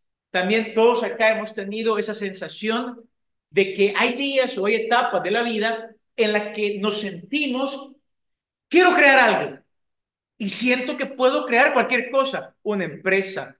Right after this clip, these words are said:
un negocio, un libro, una pintura, puedo crear una familia, puedo que, eh, puedo ser creativo con cómo adorno mi casa, puedo ser creativo con cómo reparo mi vehículo, puedo ser creativo con cómo pinto un cuadro.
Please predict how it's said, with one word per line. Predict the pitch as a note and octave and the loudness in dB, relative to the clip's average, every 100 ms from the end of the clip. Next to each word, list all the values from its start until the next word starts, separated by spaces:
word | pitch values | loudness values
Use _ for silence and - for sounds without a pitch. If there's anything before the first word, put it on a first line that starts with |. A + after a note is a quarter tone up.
| _ | _
un | G3 F3+ | -4 -4
negocio, | D3+ C3 E3+ G3 - C#3+ C#3+ _ | -6 -6 -2 -2 -4 -12 -14 _
un | - G3 E3+ | -4 -4 -4
libro, | F#3 A3 G#3+ C#3+ - _ | -4 -4 -4 -8 -12 _
una | G#3+ G3 F#3 | -4 -4 -4
pintura, | F3 C#3+ - A#3+ A#3+ E3 - - _ | -8 -10 -10 -2 0 0 -2 -12 _
puedo | G#3+ G#3 | 4 4
crear | G3+ F#3+ F#3+ | 2 0 0
una | F#3+ F#3 | -2 -6
familia, | F3 D3+ A#3+ B3 E3+ - | -8 -6 -4 -2 -4 0
puedo | F#3+ G3 | 2 2
que, | F#3+ F#3+ - - | 0 -8 -12 -6
eh, | F#3+ F#3+ | -4 -2
puedo | F#3+ G3+ G#3 | 0 2 2
ser | G#3+ G#3+ | -2 -2
creativo | G3+ F#3 F#3 A3 G#3 G#3 | 0 -2 -2 -4 -4 -4
con | F3 E3+ | -8 0
cómo | G#3 F#3+ | 0 2
adorno | F#3+ G3+ F3 | -2 -4 -8
mi | D#3 | -10
casa, | - A#3+ A#3 D#3+ - _ _ | 0 2 2 -4 -10 _ _
puedo | - G#3+ | 4 4
ser | G#3 G#3+ G#3 | 4 -2 -4
creativo | G#3+ F#3 F3+ A3 G#3 G#3+ | -2 -2 -2 -6 -4 -4
con | G#3 F#3 F3+ | -2 -4 0
cómo | G#3+ G#3+ | 0 0
reparo | F#3+ E3+ - G3+ G3 | -2 -2 -2 -2 -2
mi | E3 | -4
vehículo, | E3 A#3+ A#3+ G#3 D3+ - _ _ | -4 -4 -4 -4 -4 -6 _ _
puedo | G#3+ G#3+ | 2 2
ser | G#3 A3 A3 A3 | 2 -2 -2 -4
creativo | G#3 F#3 F3+ A3+ A3 G#3+ | -2 -2 -2 -6 -6 -6
con | F#3+ F#3 | -8 -2
cómo | G#3+ G#3+ G#3+ | -2 0 -4
pinto | - A3+ - G3 | -4 -4 0 0
un | G3 | 0
cuadro. | G#3+ C4 B3 C4 - | 4 4 6 2 -4